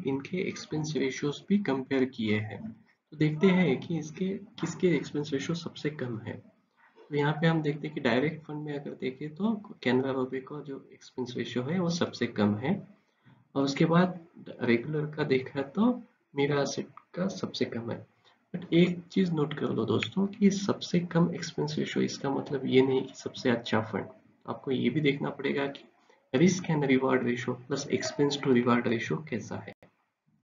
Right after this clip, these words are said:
वीडियो और भी आगे है दोस्तों, पर यहाँ पे हम बताना चाहते हैं कि हमने इसकी ranking कैसे लगाई। तो देखते हैं, third position पे आता है कोटक ब्लू चिप फंड, उसके बाद में कैनरा रोबेको को सेकंड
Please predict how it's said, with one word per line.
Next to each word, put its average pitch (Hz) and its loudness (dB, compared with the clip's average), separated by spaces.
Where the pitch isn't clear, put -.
वीडियो 185 6
और 135 0
भी 165 0
आगे 123 2
है 113 -4
दोस्तों, 170 -2
पर 139 -6
यहाँ 131 -2
पे 170 -2
हम 170 0
बताना 143 -2
चाहते 131 -6
हैं 147 -8
कि 185 0
हमने 180 -4
इसकी 156 -2
ranking 127 2
कैसे 113 2
लगाई। 101 -2
तो 151 -6
देखते 160 2
हैं, 170 4
third 175 -4
position 147 -8
पे 147 -8
आता 135 -6
है 143 -10
कोटक 131 -10
ब्लू 135 -16
चिप 151 -6
फंड, 185 -4
उसके - 0
बाद 143 4
में 160 4
कैनरा 139 2
रोबेको 139 2
को 139 -6
सेकंड 139 0